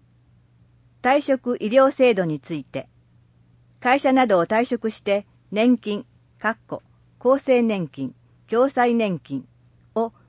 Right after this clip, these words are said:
受けることができる六十五歳未満の方と、その家族、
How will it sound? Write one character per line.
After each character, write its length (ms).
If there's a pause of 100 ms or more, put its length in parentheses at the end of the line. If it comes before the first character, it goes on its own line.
(100)
受 180
け 40
る 100
こ 120
と 100
が 120
で 100
き 160
る 180 (200)
六 260
十 160
五 100
歳 200
未 120
満 180
の 100
方 280
と、 220 (220)
そ 160
の 140
家 140
族、 360